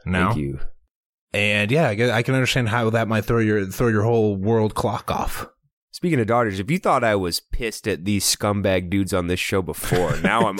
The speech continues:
Speaker 2: all in on the team dad, girl dad lifestyle. If these guys act wrong, <laughs> it's, there's gonna be some scathing commentary about s-, <laughs> the actions of these dudes.
Speaker 1: A B, let's get into the recap.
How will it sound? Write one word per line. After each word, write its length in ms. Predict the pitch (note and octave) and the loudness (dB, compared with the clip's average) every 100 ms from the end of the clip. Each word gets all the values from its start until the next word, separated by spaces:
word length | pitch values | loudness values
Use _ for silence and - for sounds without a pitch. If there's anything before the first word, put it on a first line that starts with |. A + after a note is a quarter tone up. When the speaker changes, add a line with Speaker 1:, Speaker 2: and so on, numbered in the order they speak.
| F#2 | -2
Speaker 2:
all 680 | G#2+ A#2 A#2+ A#2+ A#2+ A#2 G#2 | 2 2 2 2 2 2 0
in 360 | - A2 G#2+ | 0 2 2
on 160 | G#2+ G2+ | 2 0
the 80 | F#2+ | 0
team 460 | - A2 A2 G#2+ | 0 2 2 2
dad, 460 | G2 G#2 G#2 G#2+ F#2+ | 2 2 2 0 0
girl 260 | G#2 G#2+ | 0 2
dad 500 | G#2+ G#2 G#2 G#2+ G#2 - - - - | 2 2 2 2 -2 -8 -14 -16 -6
lifestyle. 840 | F2+ F#2+ A#2+ - C#3+ C#3+ D#3+ F3 - - - - - | -2 0 0 -2 0 2 2 0 -4 -20 -20 -20 -8
If 160 | G#2+ G2 | -6 -2
these 180 | D3+ | -2
guys 340 | F#3 F3 C#3 A2+ | 2 2 2 0
act 300 | A#2+ C3+ C3+ | 0 0 0
wrong, 480 | B2+ C3+ B2+ G#2 G2+ | 0 2 2 0 -4
<laughs> 220 | E2 - - - C#3+ C#3+ A#2+ - - - | -10 -2 -2 -2 -6 -4 -2 -4 -8 -14
it's, 220 | - A2+ | -10 -8
there's 180 | - D3 | -4 -2
gonna 120 | F3+ E3+ | 0 0
be 40 | |
some 180 | C#3 G#2 | 0 0
scathing 600 | - - - A#2+ A#2+ A2 | 2 0 0 0 2 -2
commentary 600 | A2 G#2+ A2 G2 G2 F2+ | 0 -2 -2 -2 0 0
about 240 | E2+ F2 E2+ | -2 -2 -2
s-, 160 | - - C3 | -4 -4 -4
<laughs> 120 | - | -2
the 160 | E3 B2+ | 0 0
actions 440 | A#2+ C3+ B2 G#2+ | 0 -2 -4 -4
of 80 | G2 | 0
these 200 | G2 F#2+ | 0 0
dudes. 420 | G2+ F#2+ D#2+ - | 0 0 -2 -8
Speaker 1:
A 80 | - | -4
B, 160 | A#2 F#2+ | -2 0
let's 220 | G#2+ - | -2 -2
get 120 | C#3+ | -2
into 180 | A#2+ G2+ | 0 -2
the 80 | F#2 | -2
recap. 420 | G#2 G2 F2 C#2 | -2 -2 -4 -6